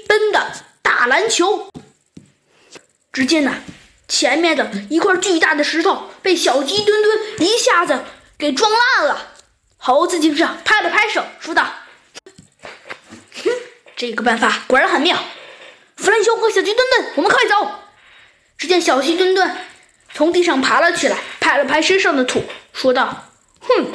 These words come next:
每次都让我当小鸡墩墩飞蛋。”就在这时，忽然弗兰熊好像想到了什么似的，大声叫道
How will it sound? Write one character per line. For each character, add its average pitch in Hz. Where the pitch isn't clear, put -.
每 226
次 269
都 247
让 240
我 214
当 247
小 269
鸡 262
墩 262
墩 277
飞 294
蛋。” 269
就 370
在 349
这 494
时， -
忽 370
然 311
弗 403
兰 440
熊 415
好 330
像 359
想 277
到 359
了 294
什 262
么 294
似 330
的， 254
大 277
声 320
叫 330
道 294